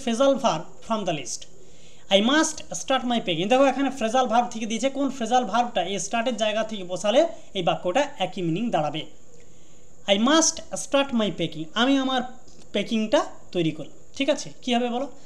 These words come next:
Set about। দেখো, set about মানে কি? কাজ, এই দেখো, sorry, দেখো, এখান থেকে বলি, set upon। দেখো, set upon মানে কোনো ক-, ক-, কাজে ব্যস্ত হওয়া, কাজে ব্যস্ত হওয়া,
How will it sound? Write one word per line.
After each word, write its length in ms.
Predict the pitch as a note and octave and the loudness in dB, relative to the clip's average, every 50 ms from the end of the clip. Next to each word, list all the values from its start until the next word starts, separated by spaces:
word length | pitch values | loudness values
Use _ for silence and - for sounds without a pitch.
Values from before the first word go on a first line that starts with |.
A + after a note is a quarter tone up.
| - - - - - | -12 -10 -6 -4 -2
Set 160 | G#3+ G3+ G#3 | -2 0 0
about। 320 | G#3+ G#3 A3+ B3 D4+ D#4 - - - - - - - | 0 2 4 4 4 4 2 -2 -8 -12 -12 -6 0
দেখো, 200 | - G3+ E3 D#3+ - - - - - - - | 0 0 2 0 -2 -6 -8 -10 -6 4 8
set 200 | B3+ C#4 C#4+ C#4+ | 10 10 10 10
about 360 | D4 C#4 C4+ C#4 C#4+ D4 C#4+ | 8 6 6 6 6 6 4
মানে 240 | C#4 C#4 C#4+ C#4 C#4 | 4 4 4 4 4
কি? 180 | C4+ D4 D4+ D#4 - - - - - - - - - - - - - - - - - | 2 0 -4 -4 -6 -10 -12 -12 -12 -12 -12 -12 -12 -12 -12 -12 -12 -12 -12 -8 0
কাজ, 300 | - A3+ A3 A3+ G#3 G#3+ | 2 4 4 4 4 2
এই 200 | G#3 G#3 G#3 G3+ | 0 2 2 6
দেখো, 280 | G3 A3+ A3+ - D#3 D3+ | 6 6 6 4 2 -4
sorry, 280 | - - A3 F3+ D#3 D#3+ - - - - - - | 0 4 4 4 4 2 -4 -8 -12 -12 -6 0
দেখো, 180 | - A3 G#3+ G#3 - - F#3 - | 0 2 2 0 -2 -4 -6 -4
এখান 260 | G3+ G3+ G3 A3+ C4+ A#3 | -2 -2 0 0 0 0
থেকে 140 | B3 G#3+ | 0 0
বলি, 260 | G3 G3 A3+ C#4+ D#4 D4 - - - | 0 0 0 0 0 -2 -2 2 6
set 180 | C4 C#4+ D4 C#4 | 6 6 8 6
upon। 240 | G#3 F#3 - D3+ C3+ D3+ E3+ | 4 2 0 -4 -8 -4 0
দেখো, 180 | G3+ A3+ A#3 | 2 2 2
set 320 | G#3+ - - B3+ C4+ C#4 C#4 | 2 4 8 8 8 10 8
upon 240 | C#4 C#4 D4 C#4+ | 6 2 4 4
মানে 220 | C#4 C#4+ C#4+ D4 C#4+ - - - - - - - | 4 4 4 4 2 -2 -6 -12 -12 -12 -12 -8
কোনো 260 | - C4+ C4+ C#4 C4+ | -6 -2 0 0 -2
ক-, 200 | C4+ - C#4 B3 - - | -2 -6 -10 -10 -8 -8
ক-, 180 | - B3 A#3+ B3 | -8 -8 -6 0
কাজে 260 | - A3+ A3 B3 C#4 | 2 2 4 6 6
ব্যস্ত 300 | A3+ G#3 G3+ - - - | 4 4 2 0 0 0
হওয়া, 280 | G3 D#3+ D3+ C3 C3 E3 - - - - - - | 0 0 0 -4 -6 -8 -10 -12 -12 -12 -10 -4
কাজে 320 | - G3+ F#3+ F#3+ B3 C4+ B3+ | 0 0 0 2 2 0 0
ব্যস্ত 300 | G3+ F3+ E3 - - F#3+ | -2 -2 -4 -4 -6 -6
হওয়া, 280 | D#3 - C3 C3 - | -6 -6 -6 -8 -10